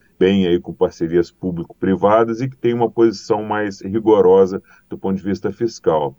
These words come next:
E indicou também o Bernard Api, que já foi secretário executivo do Ministério da Fazenda em gestões anteriores, é um dos autores de uma pec que tramita aqui na Câmara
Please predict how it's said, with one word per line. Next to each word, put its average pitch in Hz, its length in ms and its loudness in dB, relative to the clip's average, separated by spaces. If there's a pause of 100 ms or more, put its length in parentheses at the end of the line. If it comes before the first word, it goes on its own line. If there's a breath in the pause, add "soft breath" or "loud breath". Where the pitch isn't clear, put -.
(280 soft breath)
E 120 120 -6
indicou 135 500 0
também 120 420 0
o 120 60 0
Bernard 113 640 0
Api, 117 580 -4
que 90 640 -4
já 98 220 -2
foi 98 240 -4
secretário 90 600 -4
executivo 85 640 -6 (280 soft breath)
do 90 100 -6
Ministério 87 460 -2
da 85 120 -2
Fazenda 82 540 -4
em 87 40 -2
gestões 80 520 -6
anteriores, 113 840 0 (260 loud breath)
é 117 160 4
um 127 220 0
dos 123 220 -4
autores 95 540 0
de 98 100 -14
uma 92 180 -2
pec 95 500 2
que - 100 -20
tramita 90 600 -4
aqui - 220 -6
na 95 140 -4
Câmara 87 520 -4